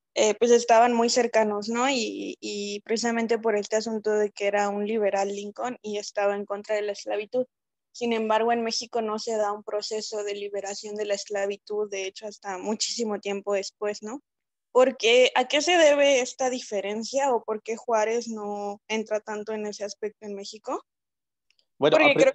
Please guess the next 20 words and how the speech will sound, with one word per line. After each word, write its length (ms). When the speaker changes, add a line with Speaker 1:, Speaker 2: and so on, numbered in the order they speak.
Speaker 1:
que 120
Speaker 2:
Ajá. 160
Speaker 1:
todavía 500
hasta, 600
hasta 1160
Porfirio 460
Díaz, 640
eh, 160
está 360
todavía 460
las, 460
los, 300
las 180
plantaciones 680
de 180
Enequén, 440
¿no? 160
Speaker 2:
Bueno, 420
a 120
ver, 280